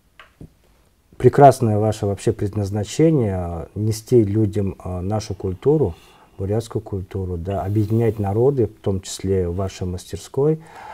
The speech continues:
Будем рады вашему приходу к нашу, в нашу студию, будьте у нас в гостях. Мы будем рады всегда посещать вашу галерею, тем более сейчас уже в Улан-Удэ есть эта галерея, поэтому, а, гостей и зрителей нашей,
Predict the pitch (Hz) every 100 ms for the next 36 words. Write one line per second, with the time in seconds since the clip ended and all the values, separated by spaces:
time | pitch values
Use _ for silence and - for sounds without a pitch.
0 | - - - 120 120 117 113 123 117 107
1 | 98 - - _ _ _ _ _ _ _
2 | - 107 104 - 95 92 104 - 160 151
3 | 120 107 101 - 90 101 92 95 - 147
4 | 160 120 92 92 95 98 95 - 92 95
5 | 90 95 - - 147 - - - - 131
6 | 139 117 110 107 110 101 - 98 101 98
7 | 95 101 - 95 95 - 90 95 113 143
8 | - 104 101 98 90 98 - 92 - 87
9 | 87 90 92 - - 98 92 90 90 147
10 | 151 135 123 - 110 104 104 104 95 -
11 | 90 - 87 85 85 - - - - 110
12 | 110 110 - 120 - 135 123 104 92 85
13 | 104 104 113 113 110 104 101 101 - 90